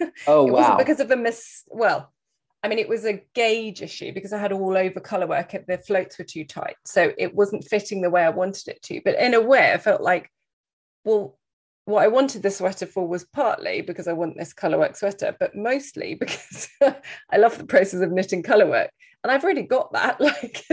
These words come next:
Speaker 1: if I rip it out and knit it twice, it's twice the amount of therapy for <laughs> me in
Speaker 2: Yeah.
Speaker 1: a way. Like, I don't see it as a failure. I think I'm not unraveling it because it's wrong. I'm unraveling it because I want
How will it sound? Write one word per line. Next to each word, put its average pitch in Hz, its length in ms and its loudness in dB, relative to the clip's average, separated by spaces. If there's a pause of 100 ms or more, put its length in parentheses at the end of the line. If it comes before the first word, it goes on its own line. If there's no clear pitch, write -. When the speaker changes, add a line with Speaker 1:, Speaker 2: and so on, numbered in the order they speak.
(520)
Speaker 1:
if 254 160 -2
I 262 80 4
rip 247 260 0
it - 80 -2
out 220 240 0
and 226 120 -4
knit 233 200 -4
it - 140 -6
twice, - 480 -4
it's - 240 -14
twice 240 360 -4
the 220 140 -4
amount 202 280 -4
of 196 100 -18
therapy 294 440 -8
for - 140 -14
<laughs> - 240 -16
me 294 260 2
in 285 200 0 (340)
Speaker 2:
Yeah. - 280 8
Speaker 1:
a - 20 4
way. 254 200 6
Like, 185 200 2
I - 40 2
don't 269 300 4
see 262 240 0
it 226 80 2
as 208 160 4
a 202 80 2 (180)
failure. 208 680 -2
I 180 100 -2
think 175 260 -6
I'm 208 140 -2
not 240 160 -2
unraveling 214 560 0
it 180 120 -4
because 202 260 -10
it's - 240 -12
wrong. 196 460 0 (880)
I'm 196 120 2
unraveling 214 360 2
it 175 220 0
because 196 240 -4
I 185 100 6
want 180 400 -2